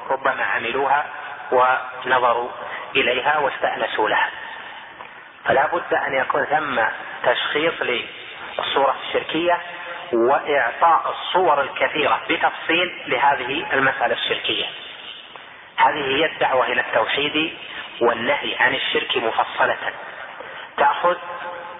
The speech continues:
الشرك، شرك الرياء، أيضا تفصل الكلام فيه. تأخذ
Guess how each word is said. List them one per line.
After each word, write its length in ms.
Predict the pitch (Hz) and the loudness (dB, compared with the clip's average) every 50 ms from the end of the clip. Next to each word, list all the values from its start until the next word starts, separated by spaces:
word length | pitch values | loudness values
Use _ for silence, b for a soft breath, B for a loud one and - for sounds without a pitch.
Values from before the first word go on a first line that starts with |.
| - - - - - - - - - - - - - - - - - - | -16 -18 -18 -20 -20 -18 -20 -20 -20 -20 -20 -20 -20 -20 -20 -8 -4 -2
الشرك، 420 | - - - 147 147 151 143 - - - - - - | 0 0 2 2 2 2 0 -2 -4 -2 0 0 2
شرك 220 | 143 123 - - | 2 2 2 0
الرياء، 380 | 127 123 131 143 139 110 - - - - - - - - - - - - | 0 2 2 2 2 2 0 -2 -6 -10 -12 -12 -12 -12 -14 -6 0 2
أيضا 220 | 135 135 135 135 135 | 2 4 4 2 0
تفصل 460 | 127 - 131 - 151 143 - - 135 | 0 -2 0 0 0 0 2 0 0
الكلام 420 | 117 113 - - 113 117 120 - - - | 0 0 0 2 4 4 4 4 2 -2
فيه. 140 | - 104 - - - - - - - - - - - - - - - - - - - - - - - - - - - | -4 -4 -4 -6 -10 -12 -14 -14 -14 -14 -16 -16 -18 -18 -18 -20 -20 -20 -20 -20 -16 -14 -14 -14 -14 -16 -18 -2 2
تأخذ 400 | - - 135 135 - - 160 160 | 4 4 4 4 2 2 0 0